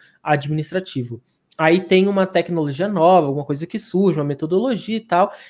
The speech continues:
Aí, pô, o que que seria legal? Você pega esse cara,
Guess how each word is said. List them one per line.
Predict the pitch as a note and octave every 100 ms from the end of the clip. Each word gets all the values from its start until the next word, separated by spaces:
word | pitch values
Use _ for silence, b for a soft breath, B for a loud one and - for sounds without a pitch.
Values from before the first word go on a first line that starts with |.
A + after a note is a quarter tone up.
| B
Aí, | F#3
pô, | F#3 G#3
o | D3
que | -
que | -
seria | - F#3+
legal? | F#3+ F3 B2 A2+ _ _
Você | C3 -
pega | C3 B2
esse | B2+ -
cara, | - D#3 C#3+